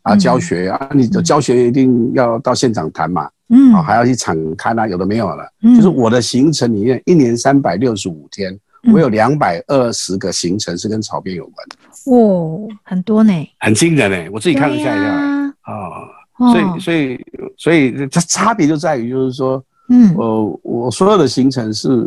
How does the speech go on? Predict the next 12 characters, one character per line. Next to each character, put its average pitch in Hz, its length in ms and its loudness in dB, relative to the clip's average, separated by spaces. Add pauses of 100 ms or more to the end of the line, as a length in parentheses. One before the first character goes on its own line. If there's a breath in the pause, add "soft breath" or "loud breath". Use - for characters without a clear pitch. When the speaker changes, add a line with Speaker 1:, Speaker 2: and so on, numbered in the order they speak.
(120)
Speaker 1:
我 107 180 -4
一 117 120 -4
个 120 200 0
人， 82 300 -4 (240)
Speaker 2:
嗯。 269 540 6
Speaker 1:
包 139 100 0
括 143 420 2
课 - 160 0
程 110 180 -2
设 113 260 -2
计 110 320 -4
啊 82 220 -6